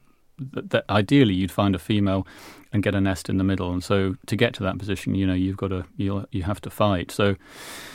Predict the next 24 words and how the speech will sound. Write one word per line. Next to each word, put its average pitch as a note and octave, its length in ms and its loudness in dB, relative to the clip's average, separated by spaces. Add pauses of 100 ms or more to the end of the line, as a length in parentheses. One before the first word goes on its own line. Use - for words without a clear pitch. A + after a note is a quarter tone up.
(240)
that's - 180 6
when B2+ 80 10
a B2 100 10
lot B2 140 8
of A2+ 60 -2
the A2+ 60 4
action A#2+ 340 4
happens. G2 480 -2
And, F#2+ 280 2
um, F#2+ 400 4 (680)
you A#2 120 2
know, F#2+ 120 2
so A2 180 0
that's, - 360 2 (440)
that's - 520 0 (360)
kind A2+ 140 4
of G2 100 0
the G2 80 0
point G#2 400 2
at A2 80 -4
which G2+ 360 -2
everything G2 600 -2
kicks - 280 -8
off. F#2+ 300 -4